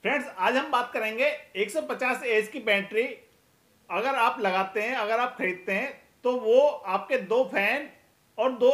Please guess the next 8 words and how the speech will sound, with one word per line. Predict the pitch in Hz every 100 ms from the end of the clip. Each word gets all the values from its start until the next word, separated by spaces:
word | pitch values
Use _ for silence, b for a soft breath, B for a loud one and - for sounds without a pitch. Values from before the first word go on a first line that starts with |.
| 220
एलईडी | 208 226 233
बल्ब | 208 196 196
को | 247 247
कितने | 247 202 262
घंटे | 226 196 208
तक | 214 202
चला | 226 196
पाएगी। | 185 165 147 143